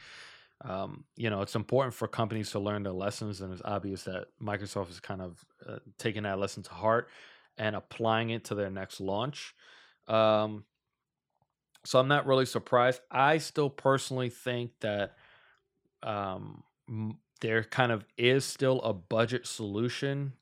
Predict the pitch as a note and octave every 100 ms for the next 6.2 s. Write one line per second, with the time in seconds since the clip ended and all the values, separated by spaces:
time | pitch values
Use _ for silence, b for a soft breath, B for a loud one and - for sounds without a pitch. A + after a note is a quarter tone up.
0 | - A#2 A2 G#2 - A2+ A2+ - A2+ G#2
1 | G#2+ A2+ - A2+ G#2 - - G#2 G2 F#2+
2 | - A#2+ A#2 A#2+ - B2+ - C3 C3+ C3+
3 | B B B B B - A2+ A2 G#2+ -
4 | B2+ A2+ G#2+ G#2 G#2 - _ _ A2 G#2
5 | G#2 A#2 A#2 - A2+ G2+ G#2+ G2 F#2 G#2+
6 | G#2+